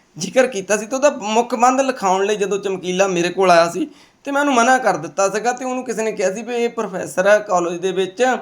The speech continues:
ਵੀ ਜੇ ਇਹਦੇ ਤੋਂ ਤੂੰ ਮੁੱਖ ਬੰਦ ਲਿਖਾ ਤਾਂ ਕਿਤਾਬ ਸੋਹਣੀ ਚੱਲ ਜਾਊਗੀ, ਵਿਕ ਜਾਊਗੀ। ਤੇ ਕਹਿੰਦੇ ਮੈਂ ਕਿਹਾ ਸੀ ਬਈ ਇਹ ਤੈਨੂੰ ਚਮਕੀਲੇ ਵਹਿਮ ਆ, ਮੇਰੀ ਕੋਈ ਐਡੀ ਦੂਸਰੀ ਨਹੀਂ ਹੈਗੀ। ਤੇ ਪਰ ਕਹਿੰਦੇ ਮੈਂ ਉਹ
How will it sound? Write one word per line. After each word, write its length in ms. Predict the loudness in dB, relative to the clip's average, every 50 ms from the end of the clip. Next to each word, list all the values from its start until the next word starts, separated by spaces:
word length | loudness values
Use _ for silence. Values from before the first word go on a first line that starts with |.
| -6 -14 _ _ _ _ _ -6
ਵੀ 60 | -6
ਜੇ 220 | -4 0 0 0 0
ਇਹਦੇ 180 | 0 -2 -4
ਤੋਂ 140 | -4 -6 -6
ਤੂੰ 120 | -6 -4
ਮੁੱਖ 220 | -4 -4 -4 -6 -4
ਬੰਦ 200 | -4 -2 -2 -2
ਲਿਖਾ 260 | 0 0 2 2 2
ਤਾਂ 160 | 0 -4 -10 -20 _ _
ਕਿਤਾਬ 520 | -4 0 4 6 8 8 8 6 4 2
ਸੋਹਣੀ 240 | -2 -8 -8 -8 -8
ਚੱਲ 220 | -4 -2 -2 -2 -2
ਜਾਊਗੀ, 260 | -2 -4 -6 -6 -4
ਵਿਕ 280 | 0 0 0 0 -2
ਜਾਊਗੀ। 520 | -4 -4 -4 -4 -4 -6 -8 -10 -10 -12 -14 _ _ _ _ _ _ _ _ _ _
ਤੇ 160 | -2 0 0
ਕਹਿੰਦੇ 280 | 0 0 -2 -2 0 0
ਮੈਂ 260 | 0 2 2 2 2
ਕਿਹਾ 200 | 0 0 -2 -2
ਸੀ 100 | -2 -2
ਬਈ 240 | -2 -2 0 0 0
ਇਹ 80 | -2 -2
ਤੈਨੂੰ 320 | 0 0 0 0 0 0
ਚਮਕੀਲੇ 440 | -2 -2 -2 -4 -4 -2 0 2 2
ਵਹਿਮ 420 | 2 0 -2 -2 -2 -2 -2 -2
ਆ, 60 | -2
ਮੇਰੀ 300 | -2 -2 -2 -2 -2 -4
ਕੋਈ 220 | -4 -2 0 2 2
ਐਡੀ 280 | 2 0 -2 -4 -6
ਦੂਸਰੀ 380 | -4 -4 -6 -4 -4 -4 -2 0
ਨਹੀਂ 160 | 0 0 0
ਹੈਗੀ। 340 | -2 -2 -4 -6 -8 -8 -10 -14 _ _ _ _ _ _ _ _ _ _
ਤੇ 460 | 2 2 4 4 2 2 0 0 -2 -2 0
ਪਰ 140 | 0 0 2
ਕਹਿੰਦੇ 640 | 0 -2 -2 -2 -2 0 2 2 4 4 2 0 -2 -6
ਮੈਂ 460 | -4 0 4 4 6 6 6 4 4
ਉਹ 380 | 4 4 4 2 2 0 -4